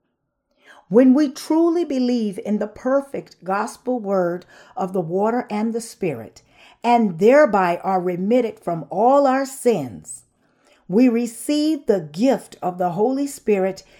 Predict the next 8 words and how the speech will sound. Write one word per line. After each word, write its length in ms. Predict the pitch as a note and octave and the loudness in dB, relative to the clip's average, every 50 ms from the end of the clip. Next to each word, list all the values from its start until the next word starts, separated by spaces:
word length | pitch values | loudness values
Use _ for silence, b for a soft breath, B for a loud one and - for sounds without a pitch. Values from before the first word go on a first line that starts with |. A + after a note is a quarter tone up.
| b b b b | b b b b
into 520 | - F#3+ A3 B3 C4+ C4 C4 - D#4+ D4+ C#4+ | -6 -4 -2 0 -2 -2 -2 -4 -2 0 2
our 200 | B3+ B3 C#4 C#4+ | 2 2 2 0
hearts 800 | - - - D4 D4+ C#4 F3+ - - - _ - - - - - _ _ _ _ _ _ _ _ _ _ _ - | -2 -2 -2 0 2 2 0 -2 -4 -12 _ -20 -20 -20 -20 -20 _ _ _ _ _ _ _ _ _ _ _ -8
Acts 440 | F#2+ G2+ D3+ A#3 B3 - - - - - _ | -6 -4 -4 -4 -4 -6 -10 -16 -20 -18 _
second 580 | - - - - E4 F4+ F4+ - E3 C#3 - - | -12 -8 -4 -4 -4 -4 -4 -6 -8 -8 -8 -10
chapter, 540 | - - A#3 G#3+ G#3 G#3+ G#3 - - A3 | -8 -4 -2 -2 -2 -2 -4 -8 -12 -12
verse 480 | G#3+ F3+ C#3 E3 F#3 F#3 C#3+ - - - | -12 -10 -6 -4 -4 -4 -4 -6 -12 -14
thirty-eight. 800 | - D#3+ D3+ D3+ D#3 F3 E3+ - - F3 D#3+ - - _ - - | -10 -10 -10 -8 -10 -10 -12 -12 -10 -10 -10 -10 -12 _ -20 -20